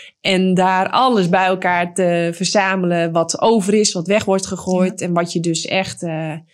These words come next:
Speaker 1: ik weet nog wel dat ik noodgedwongen soms uit een training pas om vijf uur naar de markt kwam, weet je wel. En dan had ik dozen avocados voor een euro en
Speaker 2: Ja,
Speaker 1: zakken met
Speaker 2: zo.
Speaker 1: bananen voor een euro.
Speaker 2: En allemaal nog goed,
Speaker 1: En, ah,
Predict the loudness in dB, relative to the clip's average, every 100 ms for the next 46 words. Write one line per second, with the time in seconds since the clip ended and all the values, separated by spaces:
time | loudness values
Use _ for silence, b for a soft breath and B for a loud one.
0 | b b b b b -4 0 2 0 0
1 | 2 2 0 2 4 4 4 2 4 4
2 | 2 2 0 2 0 2 0 2 2 2
3 | 2 2 0 0 -2 0 2 2 0 0
4 | -2 0 0 -2 -4 -2 0 -2 0 0
5 | 0 -2 -4 -2 -2 0 0 0 0 -2
6 | -2 -6 -4 -4 -4 -6 -6 -6 -6 -6
7 | -6 -6 -6 -6 -4 -2 0 0 -2 -4
8 | -2 0 0 0 0 -2 -4 -4 -4 -4
9 | -4 0 0 0 -2 -4 0 0 0 -4
10 | -12 -20 -6 -4 -2 -6 -4 -2